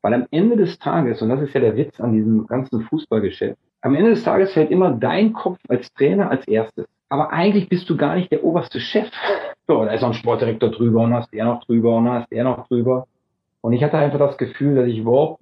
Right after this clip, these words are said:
gar nicht partizipieren kann an die Transfers, also sprich, welche Spieler geholt werden.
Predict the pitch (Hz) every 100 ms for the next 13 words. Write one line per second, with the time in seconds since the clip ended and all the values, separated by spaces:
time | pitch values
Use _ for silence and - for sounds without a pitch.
0 | - 123 151 156 147 143 131 113 - 147
1 | 165 147 135 - 135 143 131 - 117 110
2 | - 135 151 165 151 117 117 - 143 131
3 | 127 120 110 - 220 208 113 98 95 92
4 | 87 85 87 85